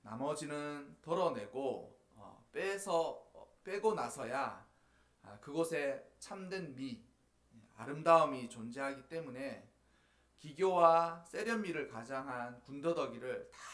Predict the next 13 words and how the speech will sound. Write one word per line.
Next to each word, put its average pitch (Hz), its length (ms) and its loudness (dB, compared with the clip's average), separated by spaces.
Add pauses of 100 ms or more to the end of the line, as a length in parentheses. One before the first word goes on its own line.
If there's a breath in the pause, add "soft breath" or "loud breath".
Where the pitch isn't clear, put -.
(140)
빼고 220 300 -2
나서 117 580 -4 (400 soft breath)
비로소 147 680 -4
근원적인 160 720 -2
아름다움을 139 1000 -4 (220)
지닐 160 400 -8
때 120 400 -2 (340 soft breath)
그것이 151 800 -6
참된 269 440 -10
아름다움이다라는 110 1400 -8
생각이 123 680 -8 (220)
들기도 135 340 -14
합니다. 113 300 -12